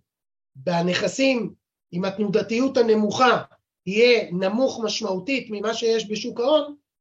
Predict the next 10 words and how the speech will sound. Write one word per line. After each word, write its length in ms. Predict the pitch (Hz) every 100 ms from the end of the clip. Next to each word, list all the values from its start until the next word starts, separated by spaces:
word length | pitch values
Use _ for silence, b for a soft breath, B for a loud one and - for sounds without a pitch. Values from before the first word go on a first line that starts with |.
| _ _ -
פה 140 | 226
אנחנו 220 | 247 233
רואים 180 | 226 233
שזה 200 | 226 208
בדיוק 280 | 214 220 220
הפוך. 380 | 185 269 220 - _ _ _ _ _ -
ככל 320 | 180 240 254
שהנכס 1040 | 247 254 220 220 _ 180 196 196 220 185 -
פחות 340 | 196 220 220
תנודתי, 680 | 208 190 175 175 208 285